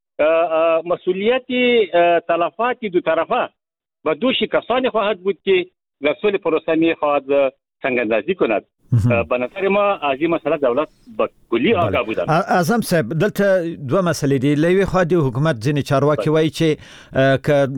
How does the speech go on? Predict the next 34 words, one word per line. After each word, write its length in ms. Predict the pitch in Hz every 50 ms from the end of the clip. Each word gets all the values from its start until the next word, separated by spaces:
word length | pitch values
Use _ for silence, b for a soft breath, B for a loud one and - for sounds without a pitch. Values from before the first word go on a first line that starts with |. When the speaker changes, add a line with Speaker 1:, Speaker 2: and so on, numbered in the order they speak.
| 135 117 -
Speaker 2:
طالبانو 500 | - 147 139 139 147 139 175 175 175 170
له 120 | 160 156 156
امریکایانو 600 | 156 147 147 135 127 135 - 147 160 170 170 147
سره 260 | - - 135 135 131
دا 140 | 113 131 123
موافقه 460 | 127 120 117 117 - - - 131 131
کړې 280 | - - 156 147 143 131
وي 120 | 123 127
چې 340 | - - - 135 127 120 117
د 280 | 101 98 127 120 113 104
دوی 160 | 131 147 139
بندیان 460 | 98 139 123 120 120 127 139 143 143
دې 60 | -
خوشي 360 | 123 - - 151 127 - 135 107
کړي، 480 | - 175 190 - - - - - -
نو 140 | 143 175 185
له 100 | 180 170
امریکایانو 480 | 160 160 165 190 - 185 208 214 196 156
دې 100 | 120 120
خپل 260 | - - - 120 110
بندیان 420 | 90 117 113 104 110 110 107 110
وغواړي. 400 | 98 95 - 120 101 98 98 98 B B B B B B
دوی 180 | 113 135 190
باید 220 | 185 151 180 180 170
له 120 | 160 160
موږ 120 | 160 202 214
سره 360 | - - 196 190 185 185 180
کښیني 520 | - - - - 175 185 180 175 180 180 175
او 80 | 175 165
خبرې 420 | - - 139 131 175 185 202 190
را 80 | 196 175
سره 200 | - 180 180 196
وکړي 280 | 202 208 - - 226
او 180 | 220 214 208